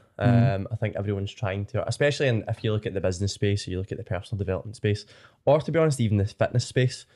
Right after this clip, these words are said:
Speaker 2: I think a lot of fitness people, again, that's my world, tend to try and set themselves much higher than others, which is often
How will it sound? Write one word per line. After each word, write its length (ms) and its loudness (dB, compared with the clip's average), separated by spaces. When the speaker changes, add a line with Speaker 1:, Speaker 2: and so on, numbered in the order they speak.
Speaker 2:
I 40 -2
think 140 4
a 40 6
lot 140 6
of 80 -2
fitness 280 0
people, 460 0
again, 240 0
that's 220 -2
my 140 4
world, 300 2
tend 320 2
to 80 2
try 280 2
and 240 0
set 360 0
themselves 440 0
much 180 -2
higher 320 0
than 140 4
others, 480 0
which 220 2
is 100 2
often 440 0